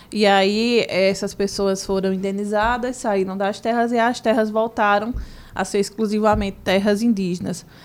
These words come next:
Nesse período dessas aparições, é esse período desse ato,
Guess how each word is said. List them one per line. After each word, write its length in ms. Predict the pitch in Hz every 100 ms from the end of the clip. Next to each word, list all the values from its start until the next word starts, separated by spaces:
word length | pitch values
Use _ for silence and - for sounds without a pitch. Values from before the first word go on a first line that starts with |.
| - -
Nesse 420 | 269 330 403 -
período 520 | 339 247 214 220 269
dessas 280 | 208 - 214
aparições, 840 | 202 175 185 180 - 226 262 226 -
é 200 | - 220
esse 180 | 233 -
período 320 | 277 254 226
desse 320 | 233 247 -
ato, 480 | 311 214 208 - 381